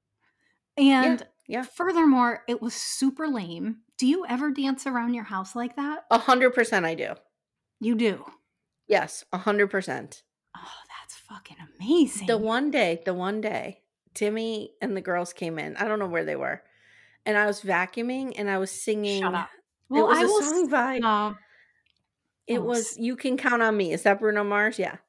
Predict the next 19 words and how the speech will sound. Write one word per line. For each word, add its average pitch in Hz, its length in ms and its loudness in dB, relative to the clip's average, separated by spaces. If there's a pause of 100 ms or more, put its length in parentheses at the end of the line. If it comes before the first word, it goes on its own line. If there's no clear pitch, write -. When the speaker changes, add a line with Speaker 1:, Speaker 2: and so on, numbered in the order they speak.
(120)
Speaker 2:
Yes. - 480 -10 (320)
Speaker 1:
I 226 120 6
was 226 180 2
singing 247 380 0
at 226 160 0
the 208 80 0
top 208 340 -4
of 214 160 -2
my 202 160 0
lungs, 143 640 -8 (320)
Speaker 2:
Oh 226 60 2
Speaker 1:
like, 220 120 8
Speaker 2:
my 220 100 2
Speaker 1:
dancing 220 360 4
Speaker 2:
God. 214 80 2
Speaker 1:
around 208 300 2
my 202 160 2
little 196 240 2
vacuum. 170 680 -2